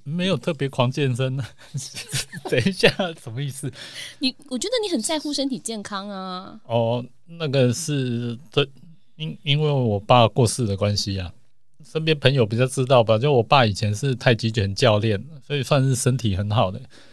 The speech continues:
Speaker 1: 可是后来就是因为工作太忙，然后他的工作需要大量的喝酒的关系，最后身，身体搞坏掉了。然后因此也让我们，让，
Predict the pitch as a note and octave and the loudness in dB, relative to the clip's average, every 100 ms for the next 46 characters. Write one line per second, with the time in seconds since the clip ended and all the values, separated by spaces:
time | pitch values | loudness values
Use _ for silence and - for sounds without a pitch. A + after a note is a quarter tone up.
0 | - - - C3+ D#3 F#3 C#3+ A#2 A#2+ C3+ | -20 -16 -6 -4 2 4 6 4 2 0
1 | C#3 D3+ C#3+ C#3 C#3 C3+ C#3 C3+ D3 B2 | 0 2 2 0 0 -2 -2 0 2 2
2 | - C#3 A2+ G#2+ F#2 G#2+ G#2 C3 A#2+ A#2 | 2 2 2 -4 -4 -4 0 2 2 0
3 | A2+ A2+ B2 B2 A2 G#2+ G#2 A2 A2+ A2+ | -4 -2 -2 0 -2 -2 -4 -6 -4 -2
4 | A#2+ A2+ G#2+ A2+ A2 A#2 A2 - A#2 A2 | -2 -2 -4 -6 -4 -2 -4 -4 -4 -2
5 | G#2+ G2+ - G#2 G2+ F#2+ F2 - - G2 | -4 -4 -2 -2 -2 -8 -10 -12 -10 -4
6 | G#2+ G#2+ - G2+ G2+ A2 G#2+ G#2+ G#2 - | -2 0 -2 -6 -4 -2 -2 -2 -4 -8
7 | - - - - A#2 - A#2 A2+ G#2 F#2 | -20 -14 -4 0 0 0 -2 -2 -4 -6
8 | - D#2+ G#2+ - G2+ F#2 D3 - - - | -6 -4 -4 -2 -4 -4 -10 -16 -20 -18
9 | G2 F#2 G#2+ G2+ G2 G2 G#2 G2+ G#2+ B2 | -14 -8 -6 -4 -4 -6 -8 -10 -10 -8
10 | C3 C3 B2 - G#2 G#2 G#2 G#2 G#2 A#2+ | -6 -6 -8 -12 -8 -4 -2 -2 0 0
11 | G2+ G2 G#2+ G2 G2+ A#2 - - C3+ C3 | 0 -4 -6 -6 -8 -10 -16 -20 -2 0
12 | A#2+ | 0